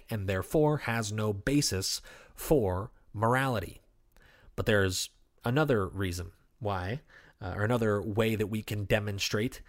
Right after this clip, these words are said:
the, the inconsistency of, uh, the, the moral or the, uh,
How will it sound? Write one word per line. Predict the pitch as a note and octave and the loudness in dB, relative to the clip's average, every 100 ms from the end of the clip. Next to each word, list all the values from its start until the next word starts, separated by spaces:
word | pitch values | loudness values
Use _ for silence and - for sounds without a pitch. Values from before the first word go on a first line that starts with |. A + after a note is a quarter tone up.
| - - | -20 -18
the, | G#2+ G#2 G2 | -6 -2 -2
the | F#2 G#2 A2+ | -2 -4 -2
inconsistency | G#2+ G#2 A2+ G2 A#2+ G#2+ A2 G2+ A#2 A#2 - | -4 -4 -4 -2 -2 0 -2 -2 -2 -2 -2
of, | G2+ F#2 F#2 A2 - - - - | 0 0 0 -4 -10 -14 -20 -8
uh, | G2+ F2+ F2 F2+ - | -6 -4 -6 -10 -12
the, | G#2+ G2+ F2+ F#2 F2 | -8 -4 -4 -4 -6
the | F#2+ | -6
moral | F#2+ G2+ G2+ F#2+ F#2 E2 - | -4 -2 0 0 -2 -6 -4
or | A#2 | -2
the, | G2+ F2+ E2+ - _ _ | -2 -4 -6 -14 _ _
uh, | G#2 F#2+ | -10 -8